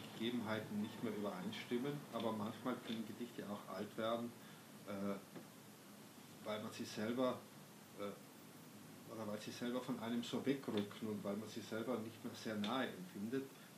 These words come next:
Das folgende Gedicht ist eines, das mir das vor fünfzehn Jahren geschrieben wurde, aber mir immer noch sehr nahe ist.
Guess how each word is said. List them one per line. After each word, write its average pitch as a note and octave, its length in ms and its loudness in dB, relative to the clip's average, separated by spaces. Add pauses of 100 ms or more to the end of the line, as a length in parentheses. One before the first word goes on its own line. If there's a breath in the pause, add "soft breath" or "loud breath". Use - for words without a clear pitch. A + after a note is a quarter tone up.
Das G2 140 -4
folgende B2+ 420 2
Gedicht A#2+ 360 -4
ist - 140 -6 (120)
eines, G#2 260 0
das G#2 180 -4
mir G#2+ 200 6 (380 loud breath)
das - 100 -4 (100)
vor G#2+ 220 6 (220)
fünfzehn A#2 400 2
Jahren A2 360 4
geschrieben G#2 440 -2
wurde, A2 280 0
aber G#2 180 2
mir G#2+ 180 2
immer G#2+ 180 0
noch G2+ 140 2 (120)
sehr G2 100 -2 (100)
nahe E2+ 180 -6 (240)
ist. - 140 -12